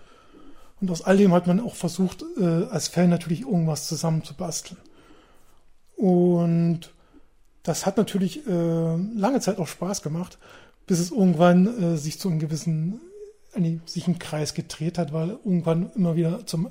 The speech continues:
sehr ähnlichen Ergebnis gekommen bist. Wenn du wirklich alles einbeziehst, äh, wirklich alles bedenkst,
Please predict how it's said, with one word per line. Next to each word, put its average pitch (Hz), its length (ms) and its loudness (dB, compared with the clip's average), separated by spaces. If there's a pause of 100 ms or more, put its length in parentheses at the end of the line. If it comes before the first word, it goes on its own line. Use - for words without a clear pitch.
(160)
sehr 175 260 -2
ähnlichen 180 380 2
Ergebnis 170 400 -2
gekommen 135 340 -10
bist. 139 300 -14 (600)
Wenn 165 100 0
du 156 40 0
wirklich 151 260 -6
alles 202 260 2
einbeziehst, 190 680 -2 (840)
äh, 240 40 -6
wirklich 170 380 -6
alles 180 200 -2
bedenkst, 190 580 -2